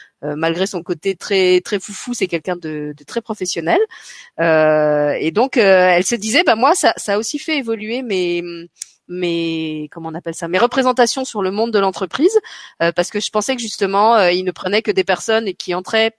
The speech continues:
parfaitement dans le moule. Et ça m'a montré que non, on peut tomber sur des chefs d'entreprise, euh, ouverts, pleins d'humour, euh,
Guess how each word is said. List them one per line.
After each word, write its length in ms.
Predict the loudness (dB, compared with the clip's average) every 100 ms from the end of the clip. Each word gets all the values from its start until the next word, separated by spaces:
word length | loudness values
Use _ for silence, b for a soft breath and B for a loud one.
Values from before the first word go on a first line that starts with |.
| -4
parfaitement 440 | -2 -2 -2 -2
dans 120 | 0
le 60 | -2
moule. 220 | 0 0 0 B B
Et 60 | -6
ça 100 | -2
m'a 100 | -2
montré 280 | -2 -4 -4
que 100 | -4
non, 180 | -2 -2
on 60 | -2
peut 120 | -6
tomber 300 | -8 -6 -6
sur 160 | -6 -8
des 100 | -6
chefs 200 | -6 -6
d'entreprise, 680 | -8 -8 -8 -6 -6 -4
euh, 380 | 0 2 4 2 0
ouverts, 420 | -2 4 4 4
pleins 200 | 2 -2
d'humour, 580 | 0 -4 -4 0 0 4
euh, 180 | 4